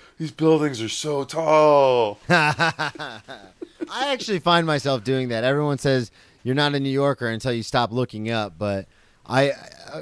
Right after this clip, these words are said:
Speaker 2: every time I turn a corner, I'm, I always feel like, uh, that scene in Gladiator where I'm like, "I didn't know men could build such things," 'cause it's,
Speaker 1: <laughs>
Speaker 2: it's pretty insane, especially
Speaker 1: Yeah.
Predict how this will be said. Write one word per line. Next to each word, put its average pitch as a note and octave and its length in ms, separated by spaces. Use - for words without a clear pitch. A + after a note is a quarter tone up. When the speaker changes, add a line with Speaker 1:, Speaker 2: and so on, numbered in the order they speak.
Speaker 2:
every E3 240
time E3 220
I D3 100
turn C#3+ 220
a B2+ 60
corner, C3 300
I'm, A2+ 160
I A#2 260
always C3 220
feel C3 220
like, A#2+ 280
uh, A2 140
that G#2+ 180
scene C3 240
in A2+ 140
Gladiator A#2+ 640
where A2+ 120
I'm G#2+ 160
like, G#2+ 200
"I G#2 80
didn't B2 200
know B2 120
men A#2 240
could F2 200
build A#2+ 220
such - 300
things," D#2+ 340
'cause A2+ 180
it's, C#3+ 280
Speaker 1:
<laughs> - 340
Speaker 2:
it's E3 180
pretty D4 320
insane, C3+ 800
especially F3+ 600
Speaker 1:
Yeah. A#2+ 40